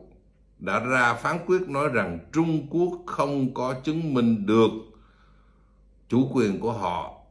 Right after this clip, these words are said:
trên bản đồ chín điểm đỏ. Rồi chúng ta lại thấy á, trong tuần qua, cuối tuần qua, Tổng thống Philippines và phu nhân cùng với phái đoàn cao cấp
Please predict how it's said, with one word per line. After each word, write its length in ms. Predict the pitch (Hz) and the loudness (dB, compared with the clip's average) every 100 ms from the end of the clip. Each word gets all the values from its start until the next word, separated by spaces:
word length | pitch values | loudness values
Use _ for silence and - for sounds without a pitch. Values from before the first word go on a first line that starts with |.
| - | -12
trên 220 | - 110 101 | -4 -2 -2
bản 220 | 87 113 | -4 -2
đồ 360 | 98 87 80 - | 0 0 -4 -6
chín 180 | 113 107 | -4 -2
điểm 180 | 87 | -4
đỏ. 300 | 90 78 82 - _ _ _ _ _ _ - _ _ _ _ _ - _ _ _ _ _ - - _ - _ _ _ _ | -6 -8 -12 -16 _ _ _ _ _ _ -20 _ _ _ _ _ -20 _ _ _ _ _ -20 -20 _ -20 _ _ _ _
Rồi 360 | 123 143 143 139 | 8 8 8 4
chúng 160 | 190 | 0
ta 120 | 175 156 | 2 2
lại 160 | 120 120 | 0 0
thấy 300 | 147 185 196 | -2 0 -2
á, 80 | - - - - - | -2 -12 -20 -20 -8
trong 180 | 139 139 - | -4 -4 0
tuần 260 | 120 107 101 | 2 2 0
qua, 360 | 113 117 104 - - - | 0 0 -4 -10 -20 -10
cuối 120 | 139 156 | -6 -2
tuần 240 | 110 87 | -2 -2
qua, 220 | 104 101 82 - - _ _ _ _ _ _ _ _ _ _ _ _ _ _ _ _ - - - _ _ | -2 -4 -6 -16 -20 _ _ _ _ _ _ _ _ _ _ _ _ _ _ _ _ -20 -20 -20 _ _
Tổng 220 | 104 139 | 0 2
thống 260 | 151 175 190 | 4 2 2
Philippines 760 | 165 160 185 - 143 127 - - - - _ - | 2 4 2 2 2 2 0 -14 -20 -20 _ -6
và 180 | 95 95 | -4 -2
phu 200 | 131 131 | 0 4
nhân 300 | 127 123 107 | 4 4 2
cùng 240 | 104 95 | 0 0
với 100 | 101 | -2
phái 280 | 117 131 147 | -2 -4 -6
đoàn 380 | 151 101 87 80 92 | -2 -2 -2 -6 -6
cao 160 | 107 | -6
cấp 220 | 107 120 | -6 -10